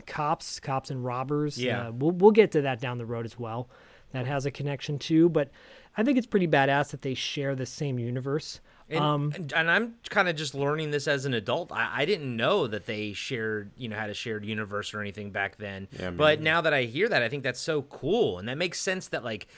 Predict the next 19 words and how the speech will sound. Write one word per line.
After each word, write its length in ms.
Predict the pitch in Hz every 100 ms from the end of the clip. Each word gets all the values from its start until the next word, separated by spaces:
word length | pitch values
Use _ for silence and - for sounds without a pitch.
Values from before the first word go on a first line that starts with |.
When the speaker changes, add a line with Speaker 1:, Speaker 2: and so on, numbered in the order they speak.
| - 127
Speaker 2:
Jim 340 | 107 139 143
would 140 | 131 120
be 100 | 120
a 80 |
part 320 | 113 - 113 110
of 100 | 107
it 120 | 110
and 100 | 107
everything. 540 | 107 113 110 113 107
Like, 240 | 104 107 143
it 100 | 131
just, 240 | 127 127
it 80 | 156
all 180 | 175 160
kinda 280 | 147 123
fits 340 | 95 - 117 -
together 480 | 104 92 95 92 95
when 140 | 101
you, 100 | 95